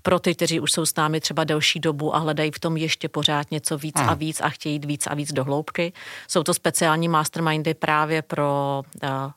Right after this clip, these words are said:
Speaker 1: velké firmy, pro jejich majitele, kteří mají hodně specifická témata. A je to o dalších, eh,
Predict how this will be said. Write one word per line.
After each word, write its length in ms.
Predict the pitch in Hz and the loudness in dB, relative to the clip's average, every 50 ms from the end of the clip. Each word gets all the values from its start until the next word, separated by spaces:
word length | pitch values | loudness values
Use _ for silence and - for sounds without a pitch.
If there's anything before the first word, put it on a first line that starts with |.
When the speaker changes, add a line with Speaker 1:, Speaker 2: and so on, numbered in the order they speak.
| _ - | _ -2
Speaker 1:
velké 680 | 147 165 160 160 160 - - 170 156 156 151 151 151 151 - _ _ _ - - - - - - - - - | 0 2 2 2 0 0 0 0 2 2 0 0 -2 -6 -10 _ _ _ -20 -20 -20 -20 -20 -20 -14 -2 2
firmy, 420 | 190 180 190 185 160 151 139 135 - | 2 4 4 4 2 0 -2 -2 -2
pro 280 | - 156 147 143 147 | 0 0 2 2 2
jejich 380 | 147 147 147 151 151 151 - - | 0 0 0 0 0 -2 -2 0
majitele, 600 | 160 147 156 165 170 170 - 170 151 151 147 151 | 2 2 2 2 0 0 0 2 2 2 2 0
kteří 300 | - - 151 - 151 151 | 0 -2 -2 0 0 0
mají 260 | 156 147 147 147 151 | 0 0 0 0 0
hodně 280 | 151 156 143 143 156 151 | 0 -2 -2 -2 -2 -2
specifická 680 | - - 151 - - 160 - 147 - - - 156 147 147 | -2 -4 -4 -6 -6 -6 -4 -4 -4 -2 0 -2 -2 -2
témata. 640 | - 160 147 147 156 160 160 - 170 165 170 185 - - - - - - - - - - - | -2 -2 -2 -2 -2 -2 -2 0 0 0 -2 -2 -6 -12 -16 -14 -12 -10 -10 -10 -8 -2 0
A 500 | 160 156 156 151 156 156 151 156 156 151 | 4 4 6 6 6 4 4 4 4 4
je 200 | 147 151 156 151 | 4 2 2 0
to 220 | - - 165 160 - | 0 0 0 0 2
o 100 | 160 165 | 2 2
dalších, 640 | 156 151 147 143 - - 160 151 143 - - - | 2 2 2 2 0 -2 -2 -4 -8 -6 -2 0
eh, 260 | 151 143 143 143 143 | 2 2 2 2 0